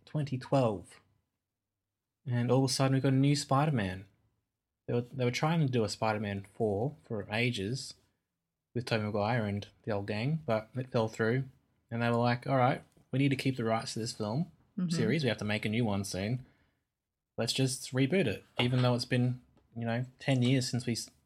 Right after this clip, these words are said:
Speaker 1: first had a Spider-Man, and it's only been five years since the last Spider-Man film.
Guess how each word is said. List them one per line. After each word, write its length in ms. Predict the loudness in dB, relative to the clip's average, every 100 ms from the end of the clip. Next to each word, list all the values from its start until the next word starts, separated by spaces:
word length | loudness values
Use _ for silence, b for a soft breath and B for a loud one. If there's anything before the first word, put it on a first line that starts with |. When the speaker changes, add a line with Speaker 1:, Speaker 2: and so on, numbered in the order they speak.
| -4
Speaker 1:
first 320 | -2 -2 0
had 160 | 0 0
a 20 |
Spider-Man, 520 | 0 0 0 -2 -4
and 80 | -4
it's 80 | -2
only 140 | -2
been 120 | -2
five 320 | -2 0 0 0
years 180 | -2
since 240 | -4 -8 -6
the 120 | -4
last 480 | -2 -2 -4 -10 -18 _ _ _ -4
Spider-Man 340 | -2 0 -2
film. 300 | -6 -12 -12